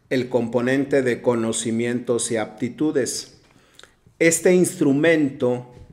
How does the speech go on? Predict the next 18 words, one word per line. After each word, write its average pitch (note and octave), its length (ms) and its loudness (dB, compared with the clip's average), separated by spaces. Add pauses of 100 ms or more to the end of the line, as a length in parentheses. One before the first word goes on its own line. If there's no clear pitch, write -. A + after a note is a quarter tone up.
(160)
del A#2 360 -4
cual C#3+ 760 0
saldrá A#2 600 -2
un C3+ 300 4
temario B2 760 0 (920)
y A#2 400 -4
unas C3+ 340 -2
recomendaciones A2+ 1160 -2
bibliográficas A#2+ 1120 0
que A#2+ 160 -2
aquí B2 240 -2
tendremos B2 560 2
la G#2 260 -2
posibilidad A2 880 -2
de A2 220 2
ir A#2+ 140 2
analiz-, G#2 760 -2
analizando, A#2 1200 -4